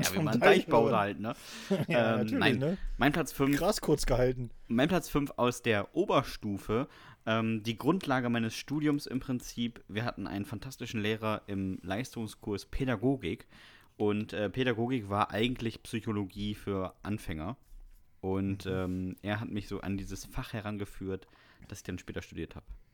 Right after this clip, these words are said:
Speaker 2: Was für eine romantische Geschichte. Willst du ihn noch mal grüßen vielleicht, den Mann?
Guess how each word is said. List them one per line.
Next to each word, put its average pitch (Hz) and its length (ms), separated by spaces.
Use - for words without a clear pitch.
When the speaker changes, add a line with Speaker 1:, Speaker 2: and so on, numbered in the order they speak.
Speaker 2:
Was - 140
für 131 60
eine 123 80
romantische 113 500
Geschichte. 101 420
Willst 165 200
du 202 60
ihn 175 60
noch 165 80
mal 160 120
grüßen 220 320
vielleicht, 120 280
den 117 100
Mann? 104 200